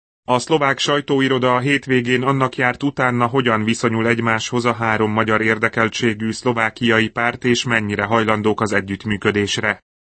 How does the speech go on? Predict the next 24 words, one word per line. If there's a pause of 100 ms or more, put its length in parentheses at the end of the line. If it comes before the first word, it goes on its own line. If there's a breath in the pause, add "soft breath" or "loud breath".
(140)
Elsőként
a
Hidat
keresték
meg
ezzel
a
kérdéssel,
melynek
szóvivője
azt
mondta,
ők
sosem
utasították
el
más
pártok
kezdeményezéseit
azt
illetően,
hogy
együttműködésről
tárgyaljanak.